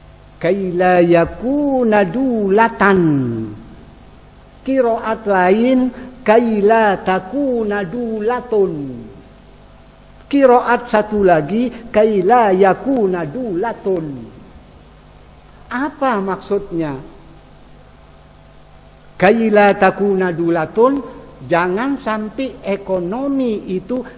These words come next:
hanya berputar di kalangan orang kaya saja. Itu ditegaskan oleh qiraat itu.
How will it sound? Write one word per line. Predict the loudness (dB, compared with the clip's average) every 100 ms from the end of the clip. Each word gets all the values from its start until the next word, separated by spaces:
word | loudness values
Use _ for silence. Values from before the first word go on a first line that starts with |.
| -10
hanya | -6 -4 -4
berputar | -4 -2 -4 -4 -8 -6 -2 -2 -2 -6
di | -10
kalangan | -4 -4 -2 -2 -4 -4 -6 -10 -14 -20 -6
orang | -2 -2 -4 -6 -8
kaya | -6 -4 -2 -2 -4
saja. | -6 -4 -2 -2 -4 -6 -16 -20 -20 -20 -20 -20 -20 -20 -20 -20 -20 -20 -20 -20 -20 -20 -20 -20 -20 -20 -20 -20 -20 -20 -20 -20 -20 -20 -20 -20 -20 -20 -20 -20 -20 -20 -20 -20 -20 -20 -20 -20 -20 -20 -20 -20 -12
Itu | -10 -6 -6
ditegaskan | -4 -6 -4 -4 -4 -6 -6 -4
oleh | -4 -4
qiraat | -4 -4 -4 -6 -10 -12 -16 -14
itu. | -12 -10 -14